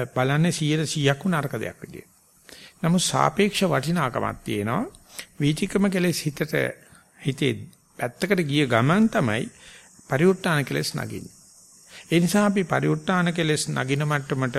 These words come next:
වීතික්‍රම කෙලෙස් දුරුවන් කරලා මේ පරිඋත් ทาน කෙලෙස් දිහා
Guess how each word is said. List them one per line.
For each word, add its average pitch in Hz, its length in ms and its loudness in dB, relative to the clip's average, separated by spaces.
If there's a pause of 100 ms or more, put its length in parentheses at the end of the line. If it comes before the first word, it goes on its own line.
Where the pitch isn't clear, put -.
(100)
වීතික්‍රම 123 480 -2
කෙලෙස් 107 220 -2
දුරුවන් 127 380 2
කරලා 233 360 0 (480)
මේ 151 160 2
පරිඋත් 185 460 0
ท 190 80 4
า 185 120 4
น 190 100 2
කෙලෙස් 180 320 0
දිහා 147 600 0